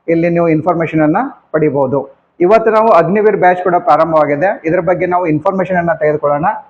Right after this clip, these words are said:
ಆ, ಇದರಲ್ಲಿ ಇನ್ಫಾರ್ಮೇಷನ್ ಏನಿದೆ ಅಂದ್ರೆ ನಮಗೆ ಎರಡು ತರ ಒಂದು ಸ್ಟೆಪ್ಸ್ ಇರುತ್ತೆ. ಫಸ್ಟ್ ಸಿ ಡಬ್ಲ್ಯೂ ಎಕ್ಸಾಮ್ಸ್ ಅಂತ ಇರುತ್ತೆ, ಅಂದ್ರೆ ಕಂಪ್ಯೂಟರ್ ಬೇಸ್ಡ್ ಎಕ್ಸಾಮ್ಸ್ ಅಂತ ಕರಿತೀವಿ ನಾವು. ಇದಕ್ಕೆ ಫಿಫ್ಟಿ ಕ್ವಶನ್ಸ್ ಇರ್ತವೆ. ಇದ್ರ ಬಗ್ಗೆ ನಿಮ್ಮ ಸಿಲೆಬಸ್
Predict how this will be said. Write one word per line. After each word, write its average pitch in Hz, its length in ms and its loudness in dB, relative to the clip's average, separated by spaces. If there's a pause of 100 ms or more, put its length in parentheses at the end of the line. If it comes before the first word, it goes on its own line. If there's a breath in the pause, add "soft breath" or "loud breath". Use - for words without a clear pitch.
(300)
ಆ, 175 180 6
ಇದರಲ್ಲಿ 196 500 4 (280)
ಇನ್ಫಾರ್ಮೇಷನ್ 240 600 0
ಏನಿದೆ 202 300 0
ಅಂದ್ರೆ 156 300 2 (540)
ನಮಗೆ 208 220 4
ಎರಡು 196 260 6
ತರ 226 180 2 (440)
ಒಂದು 185 260 0
ಸ್ಟೆಪ್ಸ್ 190 340 -2
ಇರುತ್ತೆ. 180 340 0
ಫಸ್ಟ್ 226 500 -2
ಸಿ 202 200 2
ಡಬ್ಲ್ಯೂ 196 300 2
ಎಕ್ಸಾಮ್ಸ್ 156 380 -2
ಅಂತ 151 140 -2
ಇರುತ್ತೆ, 127 300 0 (420)
ಅಂದ್ರೆ 185 180 0
ಕಂಪ್ಯೂಟರ್ 202 500 2
ಬೇಸ್ಡ್ 202 300 0
ಎಕ್ಸಾಮ್ಸ್ 165 380 0
ಅಂತ 156 140 0
ಕರಿತೀವಿ 147 400 -4
ನಾವು. 156 320 -4 (200)
ಇದಕ್ಕೆ 202 260 2
ಫಿಫ್ಟಿ 208 380 -2
ಕ್ವಶನ್ಸ್ - 360 -2
ಇರ್ತವೆ. 175 380 0
ಇದ್ರ 202 140 4
ಬಗ್ಗೆ 208 240 0
ನಿಮ್ಮ 214 180 -2
ಸಿಲೆಬಸ್ 202 580 2